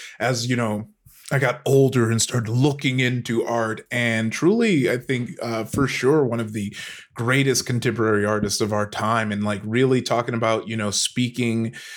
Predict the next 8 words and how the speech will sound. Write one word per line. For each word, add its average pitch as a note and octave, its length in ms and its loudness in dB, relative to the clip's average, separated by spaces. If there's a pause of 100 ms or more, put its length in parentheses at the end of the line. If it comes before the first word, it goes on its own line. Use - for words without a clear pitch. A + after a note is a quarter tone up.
(200)
uh, A2+ 160 0
truth B2 480 0
through B2 180 2
your A2+ 340 2
art. B2 460 2
And A2 440 -2 (240)
not C3+ 240 2
only E3 600 0